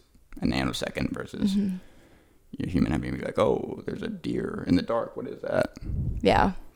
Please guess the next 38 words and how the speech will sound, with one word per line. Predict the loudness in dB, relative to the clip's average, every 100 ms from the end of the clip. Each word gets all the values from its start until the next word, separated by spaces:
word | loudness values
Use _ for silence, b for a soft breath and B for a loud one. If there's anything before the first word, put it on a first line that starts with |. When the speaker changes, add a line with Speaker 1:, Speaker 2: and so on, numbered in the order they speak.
| B B
Speaker 2:
Well, | 6
'cause | 12 12
I | 12
guess | 12 8 8 2 0 8
I | 8 8 0
was | 2 2
bringing | 6 6 8
that | 8 6 4
to | 0
light. | 6 10 10 10 6 2 -6 2
Speaker 1:
Yeah, | 6
why | 8
do | 8
you, | 8
why | 10 12
do | 12
you |
ask, | 10 8 6 2 -2
I |
guess? | -4 -4 -6 -18 -4 10
Speaker 2:
Well, | 12
I | 12
don't, | 12 12 10
but | 10
I | 10
think | 10 6
that | 10 10 10 4 -4 -10
continues | 0 2 4 4 2 0 -2 -4
to | -2 0 2 0 -4 -10 _ _ _ -10
solidify, | -2 0 4 4 4 0 -2 -2
no, | -4 -4 -6 _
strengthen | -10 0 6 6 6 0 0 2
your | 4 6
argument | 6 4 0 0 0 -2
that | 0 0 0 -6 _ _ _
human | -10 -4 -2 -2
error | 2 6 6 6 4 0 -8 2
Speaker 1:
Right. | 8 10 8